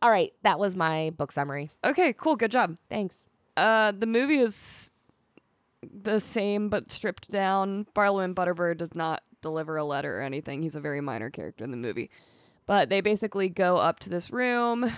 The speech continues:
Speaker 2: with Aragorn, and he's telling them a little bit about the Nazgul and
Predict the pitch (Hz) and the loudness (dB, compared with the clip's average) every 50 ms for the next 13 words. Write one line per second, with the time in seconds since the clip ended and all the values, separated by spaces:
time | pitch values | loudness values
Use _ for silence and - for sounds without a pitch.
0 | - - 240 220 196 190 - - - 202 202 202 202 196 202 202 196 190 190 190 | -8 -8 -4 -2 -2 -2 -2 -2 0 0 0 0 0 -2 -2 -2 0 0 0 0
1 | 190 190 185 180 185 175 - - - - 170 165 160 156 151 156 170 170 - 175 | 0 0 0 -2 -2 -4 -6 -6 -6 -4 -2 -2 -2 -2 -2 -4 -4 -6 -6 -8
2 | 175 - - - 196 185 170 170 170 170 165 160 156 160 160 156 160 160 156 160 | -8 -8 -8 -8 -4 -4 -2 -2 -2 -2 -2 -2 -2 -2 -2 -2 -2 0 -2 -2
3 | 156 160 156 160 151 160 156 156 - - 147 165 170 170 170 170 175 170 - - | -2 -2 -4 -4 -2 -2 -2 -2 -2 -4 -4 -2 0 2 2 2 0 -2 -2 -2
4 | 170 165 165 160 160 160 156 156 143 143 147 143 | 0 2 2 4 4 2 2 2 0 -2 -4 -8